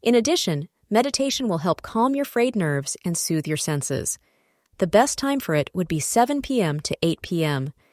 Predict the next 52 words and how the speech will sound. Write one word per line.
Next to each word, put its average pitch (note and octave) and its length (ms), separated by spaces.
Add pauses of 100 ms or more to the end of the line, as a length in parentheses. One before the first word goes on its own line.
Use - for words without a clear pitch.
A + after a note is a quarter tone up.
(300)
It - 160
could E4 140
be C#4 100
difficult A#3 460
to E3+ 80
discuss F3 420
issues F3 380
with D3+ 120
your D#3 120
beloved D#3+ 400
or C#3 80
partner E3+ 400
today. D3 420 (560)
Maybe B3 280
you're D#4+ 120
both A#3 260
in A#3+ 100
a A3 60
rush, D3 440 (400)
or G#3 80
maybe B3+ 260
you're A#3+ 140
simply G3 360
not F#3 380
in E3+ 80
the D3 60
mood C#3+ 240
to - 80
talk B3 320
about E3+ 200
something D3 380
that C#3+ 140
your D#3 120
beloved E3+ 400
is D#3 120
passionate F#3+ 540
about. C3+ 380 (840)
At A#3+ 180
any D#4 220
rate, C#3+ 260 (300)
a F3+ 80
failed C4 320
conversation G#3 720
could E3+ 200
lead G#3 180
to A3 120
an G#3 80
argument E3+ 580
and F#3+ 120
a G3 40
sour G#3 380
mood. C#3 320